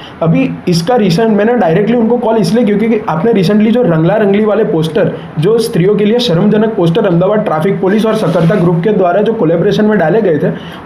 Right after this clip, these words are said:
उस टाइम पे भी मैंने साफिन हसन जी को इस चीज़ पे इन्फॉर्म किया था, पर उन्होंने मेरा फ़ोन नहीं उठाया था। तो मैंने दूसरे दिन, after getting it viral, मैंने उनको फ़ोन किया था और मैं, उन्होंने बोला था कि, "ऐसा कुछ भी हो,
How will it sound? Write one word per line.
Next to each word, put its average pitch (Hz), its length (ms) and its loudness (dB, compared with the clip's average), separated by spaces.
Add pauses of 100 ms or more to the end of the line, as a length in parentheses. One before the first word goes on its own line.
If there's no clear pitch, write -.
उस 226 300 -2
टाइम 196 200 0
पे 208 100 0
भी 233 100 0
मैंने 240 160 2
साफिन 208 320 0
हसन 208 240 2
जी 190 140 2
को 220 140 2
इस 180 240 -2
चीज़ 170 240 0
पे 180 60 0
इन्फॉर्म 170 340 0
किया 147 200 0
था, - 180 -6 (480)
पर 208 100 0
उन्होंने 208 440 2
मेरा 220 200 0
फ़ोन 196 240 0
नहीं 220 100 2
उठाया 214 220 0
था। 233 40 0
तो 240 120 0
मैंने 240 160 2
दूसरे 190 320 0
दिन, 214 160 0
after 165 320 -2
getting 214 360 0
it 214 120 0
viral, 170 360 0 (340)
मैंने 196 120 0
उनको 214 240 0
फ़ोन 208 300 0
किया 160 220 2
था 160 240 -2 (260)
और 202 120 0
मैं, 208 140 0
उन्होंने 202 340 0
बोला 190 240 0
था 233 100 0
कि, 247 100 0
"ऐसा 220 220 0
कुछ 196 280 0
भी 240 140 0
हो, 208 140 0